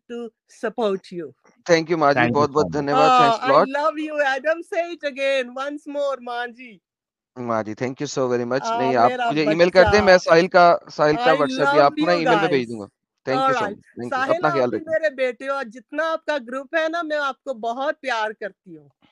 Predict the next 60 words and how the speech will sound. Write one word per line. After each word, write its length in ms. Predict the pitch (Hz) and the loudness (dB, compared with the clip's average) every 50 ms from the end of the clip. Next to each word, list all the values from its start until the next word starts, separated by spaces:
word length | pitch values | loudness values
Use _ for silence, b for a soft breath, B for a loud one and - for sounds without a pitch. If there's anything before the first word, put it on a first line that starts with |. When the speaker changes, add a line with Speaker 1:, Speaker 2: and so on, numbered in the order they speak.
| _ _ _ _ _ 117 | _ _ _ _ _ 2
Speaker 3:
Thank 240 | 113 117 127 113 | 2 2 2 0
you 120 | 135 143 123 | 0 0 2
Majid, 520 | 120 123 120 117 127 147 147 156 156 120 98 | 4 4 4 4 4 4 4 4 2 0 0
बहुत, 260 | 98 110 113 120 113 | 2 4 4 4 4
बहुत 200 | 104 127 123 120 | 2 2 0 0
शुक्रिया। 480 | - - 107 85 101 104 101 95 90 | 0 -6 -6 -4 -2 -2 0 0 -2
Speaker 1:
ओके, 600 | 87 - 214 220 233 240 254 254 254 - 302 240 233 | -2 -4 -4 -4 -2 -2 -2 -4 -4 -2 0 0 2
ओके, 280 | 226 233 - 226 214 | 2 0 -2 -2 -4
तो 320 | 196 - - _ _ 285 285 | -4 -4 -12 _ _ 0 0
फिर 220 | - 330 311 311 | 2 0 -2 -2
मुझे 220 | 311 311 320 285 - | -2 -4 0 2 4
Speaker 3:
Take 120 | 123 117 | 4 4
Speaker 1:
बेटा 200 | 302 294 120 202 | 6 6 6 6
Speaker 3:
care। 120 | 196 294 | 6 4
Speaker 1:
जी 100 | 320 339 | -2 -10
मेरा 260 | 311 302 294 285 285 294 | -6 -4 -4 -4 -4 -6
कुछ 320 | - - 330 - - 294 | -6 -12 -14 -14 -14 -12
भी 160 | 302 339 339 | -10 -8 -8
ना 140 | 349 381 381 | -6 -8 -8
जल्दी 400 | 302 277 277 254 254 233 269 277 | -6 -6 -6 -6 -6 -10 -14 -12
से, 120 | 269 302 | -10 -10
because 320 | 254 277 269 - 294 285 269 | -10 -10 -8 -4 -4 -4 0
I, 280 | 269 277 269 269 269 | 2 2 2 2 2
I, 240 | 254 - 240 240 240 220 - 254 | -2 -6 -8 -8 -8 -6 -8 -10
I'm 100 | 262 277 | -10 -8
not 160 | 294 302 339 | -10 -12 -12
good 260 | - 226 214 277 233 226 254 | -12 _ -20 -20 -20 -20 -20
with 120 | 247 214 _ _ | -20 -20 _ _
computer 480 | 285 247 254 - 294 277 269 - 302 277 | -8 -8 -6 -6 -6 -6 -6 -6 -8 -8
though। 200 | 247 214 196 214 | -8 -4 2 4
Speaker 2:
मैं 120 | 208 214 | 4 4
निकाल 300 | 214 196 185 170 156 151 | 6 6 6 6 6 6
देता 160 | 143 131 127 113 | 4 0 -2 -6
हूँ 80 | 104 | -8
आपको। 140 | 104 _ - | -10 _ -20
Speaker 1:
And 300 | _ _ - 208 214 214 | _ _ -6 -6 -4 -4
yeah, 280 | 214 220 254 254 240 226 | -4 0 2 2 4 4
Speaker 2:
मैं 60 | 220 | 2
निकाल 160 | 226 254 269 | 2 2 0
Speaker 1:
all 100 | 294 277 | 2 2
Speaker 2:
देता 80 | 277 269 | 0 0
Speaker 1:
right 200 | 277 269 226 277 | -2 -2 -6 -8
then, 160 | 277 285 285 - | -8 -8 -8 -8
thank 180 | 302 302 311 294 | -8 -8 -8 -6
you 100 | - 320 | -6 -6
ever 180 | 311 320 311 320 | -6 -6 -10 -14
so 220 | - _ - 330 | -14 _ -6 -6
Speaker 2:
हूँ। 100 | 320 320 | -4 -2
All 180 | 269 233 302 311 | -2 -2 -2 -2
right, 180 | 311 - 214 - | -4 -6 -8 -12
Speaker 1:
much। 300 | _ _ _ _ - - | _ _ _ _ -8 -8
Speaker 2:
take 140 | - - | -8 -6
care। 200 | - 120 107 - | -4 -4 -4 -2
Speaker 1:
Okay, 320 | 277 285 294 - 294 294 285 233 | -4 -6 -8 -6 -6 -6 -6 -6
go 140 | 262 294 294 294 294 | -6 -4 -4 -4 -4
ahead 320 | 311 302 294 294 302 330 311 294 294 | -4 -4 -6 -4 -4 -6 -6 -6 -6
and 260 | 277 277 277 269 220 247 | -6 -6 -8 -8 -6 -4
God 180 | 262 269 247 - - 285 | -4 -4 -6 -8 -8 -8
protect 560 | 277 285 - 294 302 320 _ - 285 277 254 | -8 -6 -6 -8 -8 -8 _ -12 -10 -8 -8
you। 180 | 208 156 147 | -8 -8 -10